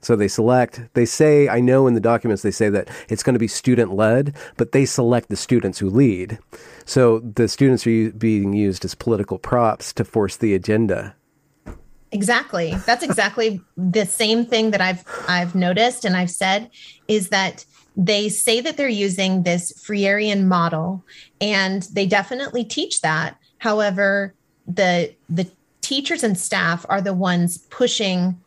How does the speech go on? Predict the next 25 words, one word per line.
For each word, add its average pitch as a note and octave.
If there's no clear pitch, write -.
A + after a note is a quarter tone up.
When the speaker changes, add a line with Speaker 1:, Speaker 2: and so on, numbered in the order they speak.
Speaker 2:
the F#3+
political A3
messaging F3+
that's -
theirs, F3+
and G3
they're A3+
really G#3+
driving F3+
and E3+
steering F#3+
the E3
ship. G3
And G3
these F3+
kids A3
are F#3+
simply G3+
tools G3
in G3
their G3
hand F3+
to F#3
accomplish F3+
what E3